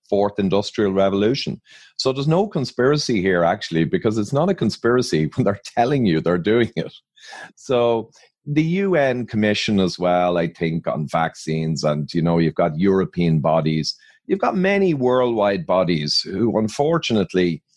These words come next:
it's in all of their interests for Corona to be a huge deal,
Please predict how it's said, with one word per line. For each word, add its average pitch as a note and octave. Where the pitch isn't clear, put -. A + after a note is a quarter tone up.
it's B2
in B2+
all D3
of -
their A2+
interests G#2+
for -
Corona G#2
to -
be E2+
a E2
huge A#2
deal, E2+